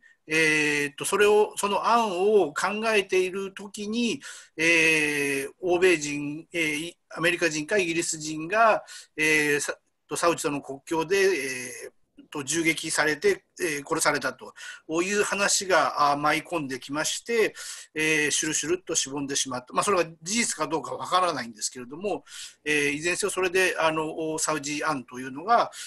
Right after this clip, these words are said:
えー、かなりしぼんでしまったという記憶が、あー、ございます。それからもう一つ、なぜ、えー、予想できなかったのかということなんですけども、えーと、まあ、これ一つは後付けの話なんですけども、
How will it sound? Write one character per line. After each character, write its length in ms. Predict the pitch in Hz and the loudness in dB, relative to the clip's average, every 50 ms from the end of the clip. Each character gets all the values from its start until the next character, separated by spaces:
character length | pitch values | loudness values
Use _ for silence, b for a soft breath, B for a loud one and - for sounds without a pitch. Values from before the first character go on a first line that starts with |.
| B B _ | B B _
え 360 | - 143 143 143 139 139 131 127 | -2 0 0 2 2 0 0 -2
ー、 20 | |
か 140 | - 175 156 | -2 -2 -2
な 80 | 139 | -2
り 80 | 120 120 | -2 0
し 140 | - - 156 | -2 -2 0
ぼ 120 | 139 - | -2 -2
ん 40 | - | -2
で 80 | - - | -2 -4
し 120 | - 143 | -4 -4
ま 80 | 135 135 | -6 -6
っ 60 | - - | -6 -8
た 120 | 143 139 | -8 -8
と 140 | - 147 139 | -6 -4 -4
い 100 | 143 151 | -2 -2
う 80 | 147 | -4
記 140 | - - 165 | -4 -6 -6
憶 320 | 160 156 - _ _ 160 180 | -8 -8 -10 _ _ -2 0
が、 380 | 190 196 190 151 131 135 127 | 2 2 2 2 0 0 -2
あ 60 | 123 | -2
ー、 20 | 117 | -4
ご 120 | 127 123 | -8 -10
ざ 120 | 120 117 113 | -10 -12 -12
い 60 | 113 | -12
ま 80 | 104 | -12
す。 180 | - - - _ _ _ _ _ _ _ _ _ _ _ _ _ _ _ _ _ - - B B B B B B B B | -14 -16 -16 _ _ _ _ _ _ _ _ _ _ _ _ _ _ _ _ _ -20 -20 B B B B B B B B
そ 80 | - 175 | -4 -2
れ 60 | 165 | 2
か 100 | - 185 | 2 2
ら 60 | 175 | 2
も 140 | 175 202 208 | 2 0 -2
う 20 | |
一 160 | - - 240 | 0 -2 -2
つ、 200 | 240 - 214 165 | -2 -2 -2 -2
な 160 | 143 156 208 214 | 0 0 0 2
ぜ、 280 | 240 220 180 160 147 - - | 2 2 2 0 -4 -6 -4
え 120 | 160 156 | -2 0
ー、 40 | 151 | 0
予 120 | 151 160 | 0 0
想 160 | - 185 175 156 | 0 -2 -2 -2
で 100 | - - | -2 -2
き 100 | 180 180 | 0 0
な 100 | 175 156 | 0 0
か 80 | 139 | 0
っ 100 | 127 - - | -2 -4 -6
た 80 | 131 | -10
の 140 | 117 113 110 | -10 -12 -10
か 320 | - - 131 113 - - _ _ _ - | -6 -4 -4 -4 -6 -8 _ _ _ -10
と 140 | 156 147 139 | -6 -4 -4
い 80 | 135 139 | -2 -2
う 140 | 143 139 139 | -4 -4 -6
こ 160 | - - 139 | -10 -14 -12
と 100 | 151 147 | -8 -8
な 140 | 139 123 117 | -8 -8 -8
ん 60 | 113 | -10
で 60 | 120 | -12
す 60 | - | -12
け 100 | - 139 | -12 -10
ど 120 | 131 143 147 | -10 -8 -6
も、 260 | 156 165 156 156 B B B B B B B B B B - | -4 -4 -4 -6 B B B B B B B B B B -6
え 160 | 165 151 160 | -4 -2 -2
ー 80 | 156 - | -2 -2
と、 120 | - 165 | -4 0
ま 120 | 180 175 160 | 2 2 2
あ、 20 | - | 2
こ 120 | - 190 | 2 0
れ 60 | 180 | 0
一 160 | - - 269 | 0 0 -2
つ 80 | - 208 | 0 2
は 100 | 156 143 | 2 2
後 200 | 160 - 196 190 | 2 0 -2 -4
付 480 | 180 196 185 190 202 202 202 196 196 185 | -4 -6 -2 0 2 2 2 2 0 -2
け 40 | |
の 100 | 180 196 | -4 -4
話 340 | - 190 185 180 175 - 170 | -4 -4 -2 -2 -2 -2 -4
な 120 | 151 135 123 | -4 -6 -6
ん 80 | 120 | -8
で 100 | 117 123 | -8 -10
す 100 | - - | -10 -10
け 140 | - 131 123 | -10 -10 -12
ど 120 | 120 131 | -12 -10
も、 320 | 139 147 156 156 143 127 | -10 -8 -6 -6 -6 -8